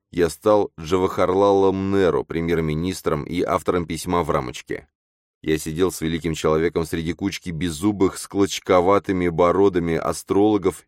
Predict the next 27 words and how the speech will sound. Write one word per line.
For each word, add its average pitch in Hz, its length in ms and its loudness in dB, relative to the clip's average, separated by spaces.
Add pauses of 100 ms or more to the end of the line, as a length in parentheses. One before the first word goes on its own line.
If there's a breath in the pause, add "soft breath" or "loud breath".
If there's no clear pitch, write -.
и 95 120 -10
переводил 104 640 2
пятилетний 104 720 -4
план 98 440 0
в 82 160 -6
гармонию 87 600 0
с - 120 -12
музыкой 85 420 -4
сфер 92 460 -2 (240)
«Жизнь 101 640 -6
в 76 80 -10
высшем 80 440 -4
свете 69 440 -6
опьяняет». 67 720 -10 (680)
«Глядите 82 580 -8
на 80 80 -2
меня!» — 80 460 -4 (120)
заходился 85 600 -2
я 78 80 4
в 67 60 -10
беззвучном 80 600 -4
восторге. 73 680 -2 (100)
«Я 92 180 0
могу 98 220 2
отправиться, 107 560 2
куда 101 240 2
захочу!» 87 640 -2